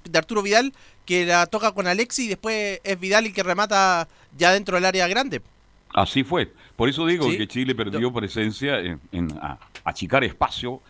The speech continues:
Speaker 2: marcar la salida de Colombia. Y es, no es fácil marcar a Colombia porque el pie que tienen los jugadores es extraordinario. En fin, quedan muchas cosas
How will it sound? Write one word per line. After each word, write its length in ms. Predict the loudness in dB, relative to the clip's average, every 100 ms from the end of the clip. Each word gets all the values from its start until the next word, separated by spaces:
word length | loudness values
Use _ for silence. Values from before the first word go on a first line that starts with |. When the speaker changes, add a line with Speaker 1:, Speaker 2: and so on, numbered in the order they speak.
| _ -6
Speaker 2:
marcar 420 | -6 -4 -4 -4
la 80 | -6
salida 420 | -6 -2 0 0
de 100 | 0
Colombia. 480 | 0 0 0 -4 -8 -12 _ _ -4
Y 160 | -2
es, 180 | -2 -6
no 160 | -4 -4
es 80 |
fácil 320 | -2 -6 -6 -10
marcar 340 | -10 -8 -8
a 60 | -4
Colombia 320 | -2 -2 -2
porque 220 | -4 -8
el 100 | -4
pie 160 | -4 -2
que 80 |
tienen 180 | -2 -2
los 120 | -4
jugadores 400 | -2 -2 0 -2
es 80 | -2
extraordinario. 800 | -8 -4 -2 -2 -4 -10 -10 -4
En 140 | -2 2
fin, 180 | 0 -2 _ -20 _
quedan 240 | 0 0
muchas 320 | -2 -4 -4
cosas 540 | -2 -4 -2 -4 -6